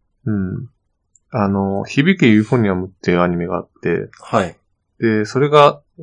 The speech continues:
Speaker 1: その舞台が京都の宇治なんですよね。
Speaker 2: はあ。
Speaker 1: で、物語的にはまあ、その、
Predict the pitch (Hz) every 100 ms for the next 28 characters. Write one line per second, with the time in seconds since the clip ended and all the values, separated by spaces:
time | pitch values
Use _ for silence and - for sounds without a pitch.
0 | 135 - 151 156 165 - 135 92 85 -
1 | - _ _ _ _ - 160 127 92 98
2 | 107 104 82 82 - - - - - _
3 | - 113 104 82 - _ _ _ _ _
4 | - 107 98 95 - 117 139 175 180 190
5 | 190 180 185 147 107 98 92 - - _
6 | _ _ _ - 95 90 90 -